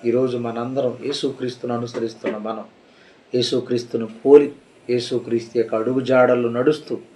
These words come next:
యేసుక్రీస్తు యొక్క స్వరూపంలోకి మార్చబడాలి. ఆ అడుగు, ఆ అలాంటి జీవన విధానాన్ని మనం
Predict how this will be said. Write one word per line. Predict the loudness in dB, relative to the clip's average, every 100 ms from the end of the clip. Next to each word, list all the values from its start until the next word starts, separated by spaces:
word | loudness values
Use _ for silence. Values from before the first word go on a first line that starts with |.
| -20 -20 -20 _ 2
యేసుక్రీస్తు | 4 4 0 2 -2 -2 -2
యొక్క | -2 0 -4
స్వరూపంలోకి | -2 4 4 6 2 2 0 0 -2 -4 -8 -10 -16 -20 -20 -20 -20 -8
మార్చబడాలి. | -6 -6 -4 0 0 0 -4 -10 -14 -20 -20 -14 -6
ఆ | -4 -2
అడుగు, | -2 -2 -4
ఆ | -4 -2
అలాంటి | 0 -2 -4 -8 -6
జీవన | 2 4 6 4
విధానాన్ని | 2 0 0 -4 -10
మనం | -10 -12 -14